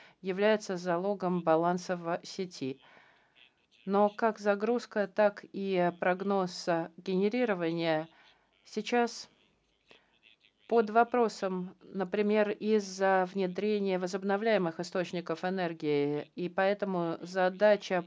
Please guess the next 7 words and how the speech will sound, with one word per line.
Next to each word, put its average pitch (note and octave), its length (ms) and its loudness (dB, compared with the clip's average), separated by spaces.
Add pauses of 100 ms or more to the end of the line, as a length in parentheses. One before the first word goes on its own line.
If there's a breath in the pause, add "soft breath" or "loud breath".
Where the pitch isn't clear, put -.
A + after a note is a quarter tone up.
по F3 300 0 (340 loud breath)
обеспечению F#3+ 880 -2
очень G3 280 -2
точных F#3+ 560 0
прогнозов, F#3+ 760 0 (140)
э, D#3 240 6 (160)
по D#3+ 340 2